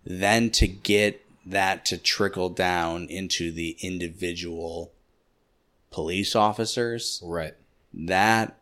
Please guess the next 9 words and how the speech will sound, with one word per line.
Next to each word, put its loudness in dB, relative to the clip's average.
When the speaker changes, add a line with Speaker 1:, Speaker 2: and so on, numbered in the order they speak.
Speaker 1:
is -2
going -4
to -6
be -10
Speaker 2:
As -12
easy -2
as -8
we -10
think, -8